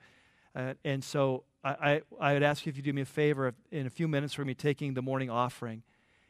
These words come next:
Inside your program is a little connect card.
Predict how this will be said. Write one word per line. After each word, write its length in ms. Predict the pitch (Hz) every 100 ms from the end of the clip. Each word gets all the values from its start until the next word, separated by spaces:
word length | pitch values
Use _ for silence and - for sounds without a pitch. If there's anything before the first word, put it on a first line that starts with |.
| -
Inside 340 | 151 - 160
your 80 | 147
program 500 | - 165 151 143 135
is 160 | 135 147
a 260 | 131 123 135 _
little 220 | 151 147
connect 500 | 147 - 147 147 160
card. 380 | - 160 147 143